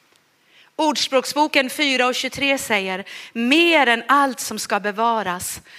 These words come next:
bevara ditt hjärta, för därifrån utgår livet." Det viktigaste, det är att vårt hjärta älskar Gud.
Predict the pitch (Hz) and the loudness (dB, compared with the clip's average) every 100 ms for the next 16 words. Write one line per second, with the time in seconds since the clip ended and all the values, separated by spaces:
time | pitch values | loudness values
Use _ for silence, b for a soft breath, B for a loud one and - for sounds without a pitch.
0 | B B 196 175 233 269 262 226 214 - | B B 0 4 6 6 6 2 -2 -2
1 | 226 226 - - 226 185 - B B B | -2 -2 -8 -2 -2 -4 -14 B B B
2 | - 220 175 202 220 226 220 - 196 190 | -4 -2 0 0 2 2 -2 -4 -6 -6
3 | 175 233 208 - - 170 165 160 208 254 | -4 -4 -4 -6 -12 -10 -12 -10 -8 -8
4 | 208 175 - - - _ _ _ _ _ | -8 -12 -18 -20 -20 _ _ _ _ _
5 | _ _ B B B B B B 302 226 | _ _ B B B B B B -2 2
6 | 339 - 320 311 - - 196 185 _ B | 0 0 2 2 2 -6 -8 -10 _ B
7 | B B 262 254 285 240 240 254 - 208 | B B -2 2 4 4 4 0 2 0
8 | 269 269 220 - 240 208 262 233 175 | 2 0 -2 -2 -4 -2 -2 -4 -6